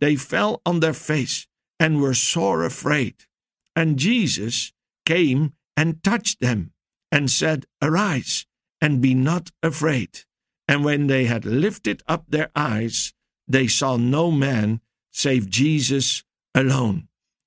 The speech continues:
Well, the Father says, "Listen to the Son." So to the Son,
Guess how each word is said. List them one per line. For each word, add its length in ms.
Well, 380
the 100
Father 440
says, 460
"Listen 680
to 120
the 140
Son." 440
So 280
to 180
the 100
Son, 560